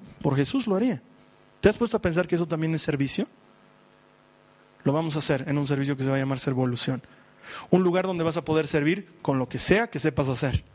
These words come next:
Entonces aquí no va a haber, "Hermano, yo no tengo talentos". Tienes talentos, hay miles de cosas que puedes hacer, cientos de cosas que puedes hacer. Lo único que necesitas es un acto sencillo de bondad con otra persona, un acto sencillo de gentileza con otra persona.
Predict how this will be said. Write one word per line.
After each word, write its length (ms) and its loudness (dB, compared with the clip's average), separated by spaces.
Entonces 220 -2
aquí 200 0
no 120 2
va 60 2
a 40 4
haber, 280 0
"Hermano, 400 -2
yo 140 0
no 80 -2
tengo 180 0
talentos". 360 -2
Tienes 260 0
talentos, 420 -6
hay 160 2
miles 260 0
de 100 -2
cosas 180 -2
que 100 -4
puedes 220 -2
hacer, 240 -4
cientos 460 0
de 100 0
cosas 280 -2
que 100 -4
puedes 240 -2
hacer. 320 -6
Lo 100 4
único 240 0
que 100 -2
necesitas 340 -2
es 200 -4
un 160 2
acto 280 -2
sencillo 460 0
de 100 0
bondad 460 -2
con 220 0
otra 200 -2
persona, 440 -4
un 140 2
acto 180 -4
sencillo 320 0
de 80 0
gentileza 600 0
con 140 0
otra 180 -2
persona. 320 -2